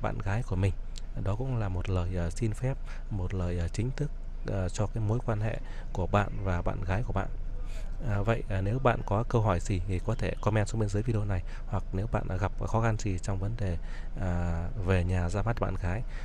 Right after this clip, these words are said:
hoặc các bạn, à, có những cái kinh nghiệm gì đó hay hơn thì có thể cùng nhau chia sẻ xuống dưới video này để cho các bạn, à, trẻ khác, à, những người, à, sắp tới cũng phải, à, làm những cái việc mà mình chưa giờ từng làm.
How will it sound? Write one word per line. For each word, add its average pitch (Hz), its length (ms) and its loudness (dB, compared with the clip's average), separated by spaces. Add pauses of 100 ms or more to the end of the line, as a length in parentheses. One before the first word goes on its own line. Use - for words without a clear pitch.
(120)
hoặc 107 180 4
các 139 140 -2
bạn, - 240 0
à, 98 180 0
có 98 140 0
những 131 340 0
cái 110 240 0
kinh 127 160 4
nghiệm 123 340 0
gì 101 120 0
đó 90 140 2
hay 123 180 4
hơn 127 180 4 (240)
thì 101 180 4
có 117 100 6
thể 90 180 2
cùng 92 180 4 (280)
nhau 120 160 6
chia 127 220 4
sẻ 92 300 2
xuống 107 220 0
dưới 107 120 2
video 113 240 4
này 101 160 2 (260)
để 104 120 2
cho 101 140 2
các 123 160 0
bạn, 117 220 2
à, 90 180 0
trẻ 85 220 0
khác, 135 220 0 (120)
à, 95 60 0
những 95 260 0
người, 98 220 2 (260)
à, 98 120 2
sắp - 220 4
tới 117 240 4
cũng - 180 0
phải, 90 320 -2 (320)
à, 92 280 0
làm 98 280 4
những 117 160 0
cái 120 120 0
việc 110 280 2
mà 98 60 2
mình 95 220 2
chưa 113 140 4
giờ 101 140 4
từng 90 140 2
làm. 87 200 2